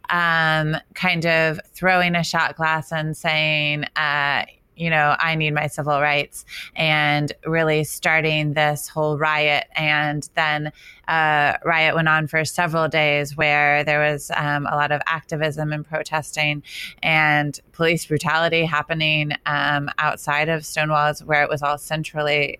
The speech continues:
uh, originating from. And so that's why we celebrate Pride at this time of year, because the following year in nineteen seventy,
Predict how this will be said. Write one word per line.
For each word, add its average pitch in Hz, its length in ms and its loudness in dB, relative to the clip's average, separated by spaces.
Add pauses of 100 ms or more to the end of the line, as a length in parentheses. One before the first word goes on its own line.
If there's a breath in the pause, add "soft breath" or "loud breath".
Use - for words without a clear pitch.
uh, 151 460 0 (640 loud breath)
originating 160 640 0
from. 190 340 -4 (340 loud breath)
And 160 240 0
so 156 580 2
that's 170 380 -2
why 156 800 2
we 160 160 -2
celebrate 151 500 2
Pride 214 280 0
at 170 100 -2
this 156 160 -4
time 151 240 -2
of 151 180 -2
year, 143 460 0
because 151 360 -4
the 160 120 -2
following 156 460 0
year 147 180 0
in 151 80 -2
nineteen 143 340 -4
seventy, 175 580 -2